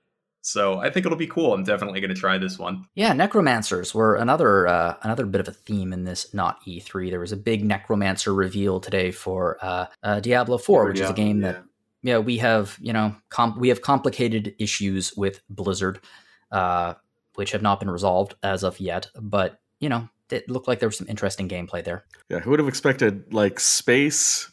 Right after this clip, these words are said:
Speaker 4: bears, and necromancers as the,
Speaker 2: <laughs>
Speaker 4: the winning mix?
Speaker 2: Space bears and necromancers, oh my.
Speaker 3: And trains.
Speaker 2: And trains. <laughs> Choo choo. Uh, oh, someone needs to just put all of those in the same game, and then they would have the ultimate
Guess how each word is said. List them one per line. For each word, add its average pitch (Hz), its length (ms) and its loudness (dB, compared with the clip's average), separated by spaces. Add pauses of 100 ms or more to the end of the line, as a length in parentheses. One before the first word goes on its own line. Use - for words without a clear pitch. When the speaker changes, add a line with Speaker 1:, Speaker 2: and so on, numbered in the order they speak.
(100)
Speaker 4:
bears, 120 420 6
and 104 160 2
necromancers 95 800 0
as 98 120 0
the, 143 340 4
Speaker 2:
<laughs> - 20 -10
Speaker 4:
the 117 100 4
winning 117 360 2
mix? - 580 0
Speaker 2:
Space - 400 -6
bears 113 260 -2
and 113 60 -2
necromancers, 101 720 -2
oh 92 160 -6
my. 80 420 -8
Speaker 3:
And 110 200 2
trains. 104 720 -8
Speaker 2:
And 127 200 2
trains. 101 640 2 (320)
<laughs> 107 60 -8 (1080)
Choo 117 220 0
choo. 104 420 2 (140)
Uh, 107 400 2 (160)
oh, 123 240 0
someone 117 240 -2
needs 104 200 2
to 95 80 -6
just - 240 -8
put 104 180 -6
all 104 160 2
of 101 100 0
those 95 200 -2
in 92 60 -4
the 90 80 -4
same 90 280 -4
game, 87 400 -6
and 101 100 -4
then 95 80 -2
they 90 120 -2
would 90 120 -4
have 92 160 2
the 90 160 -10
ultimate 92 480 -2